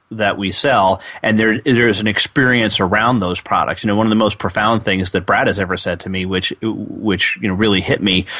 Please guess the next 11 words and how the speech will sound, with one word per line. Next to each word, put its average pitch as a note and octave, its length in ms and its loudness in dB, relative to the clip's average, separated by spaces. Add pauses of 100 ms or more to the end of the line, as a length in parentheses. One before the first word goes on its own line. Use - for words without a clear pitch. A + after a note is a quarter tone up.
(300)
is, G#2 360 4 (600)
you - 180 -2
know, G2+ 100 4
the, A#2+ 520 0
the C#3 300 2
customer C3+ 580 0
experience C3+ 840 0 (500)
is B2 240 4
m-, B2 220 -2
most B2 600 4
often D3+ 600 2